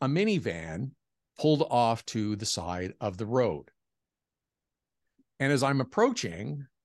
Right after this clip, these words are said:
I see that there is a father, I, what I believe to be a father and a son,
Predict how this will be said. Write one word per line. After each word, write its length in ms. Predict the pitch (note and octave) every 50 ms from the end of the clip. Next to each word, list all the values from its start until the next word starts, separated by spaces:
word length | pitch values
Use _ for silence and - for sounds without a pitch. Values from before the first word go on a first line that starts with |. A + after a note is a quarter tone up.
| _ _ _ _ -
I 160 | C#3 D#3 D#3
see 280 | - - G#3+ G#3 A3 G#3+
that 200 | F3+ E3+ - D#3
there 180 | D3+ D3 D3
is 100 | D3 B2+
a 40 | C3+
father, 800 | - - - D#3+ D#3 D#3 D3+ C#3+ D3+ D3+ D3 D3 D#3 C#3+ D3 F3 - -
I, 80 | C3
what 160 | B2+ A#2+ C3+
I 80 | B2+ B2+
believe 360 | G#2+ C#3+ C#3 D#3+ F#3 F#3+ -
to 60 | -
be 140 | B2+ C#3+ C3
a 60 | B2+
father 560 | - - - B2+ B2 B2 A#2 B2 B2 A#2+ - -
and 180 | B2+ A2 G#2+ A2
a 40 |
son, 640 | - - - - F#3 F#3 E3 A#2+ F#2+ G2+ E2 E2 G#2+